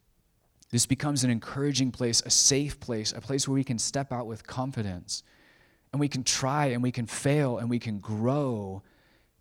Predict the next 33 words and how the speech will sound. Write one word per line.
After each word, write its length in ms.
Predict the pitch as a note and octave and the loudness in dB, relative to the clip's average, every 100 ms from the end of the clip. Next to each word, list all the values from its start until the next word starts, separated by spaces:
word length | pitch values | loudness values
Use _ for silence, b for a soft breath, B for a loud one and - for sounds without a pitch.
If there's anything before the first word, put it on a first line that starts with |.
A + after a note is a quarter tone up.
| - | -4
in, 160 | A#2 - C3 | -4 -4 0
in 200 | A#2 G#2+ G2 | 0 0 0
this, 600 | A2+ F#2+ - - - - B B B _ _ _ _ _ _ _ | -2 0 0 0 -2 -8 B B B _ _ _ _ _ _ _
in 260 | A#2 A2+ A2 | -2 -2 0
what 360 | B2 B2+ - B2 | 0 0 -4 -8
God 340 | B2 A#2 G#2+ | -6 -4 -8
calls 640 | - A#2 A2 F#2+ F#2 - B B - | -4 0 2 0 0 -2 B B -4
biblical 400 | A2 A2 - G2+ | -2 -2 -4 -10
community. 540 | - F#2 F#2+ F#2 F2 | -8 -6 -4 -4 -6
And 140 | F#2+ A#2 | -4 0
as 120 | A2+ | 0
a 60 | |
few 300 | A2 - D3 | -2 -4 -4
people 260 | D3+ D#3+ D3 | -2 -2 -2
come 240 | - C#3 | -2 -2
alive 380 | C#3+ A#2 B2+ C3+ | 0 2 2 0
in 80 | C3 | 0
their 140 | A#2+ | -2
gifts 420 | G2 G#2+ C#3 - - B | -2 -2 0 -2 -4 B
and 100 | A2+ | -2
start 240 | A#2+ A#2 - | 0 0 -2
operating 520 | A2+ A#2+ C#3+ C3+ C#3 C#3 | 0 0 2 2 2 0
in 120 | C3+ | 0
that, 220 | C#3+ D3 | 0 -2
well, 100 | A#2 | -6
guess 280 | C3 B2+ - | -4 -4 0
what? 180 | A#2 G#2 | -2 -2
It 140 | A2+ | -4
spurs 340 | - A#2+ B2 A#2 | -4 -4 -4 -2
on 160 | A#2+ | -2
the 80 | A2 | -2
next 300 | G#2+ B2 - | -2 -2 -4
person 500 | - C3+ - C3 | -4 -4 -2 -2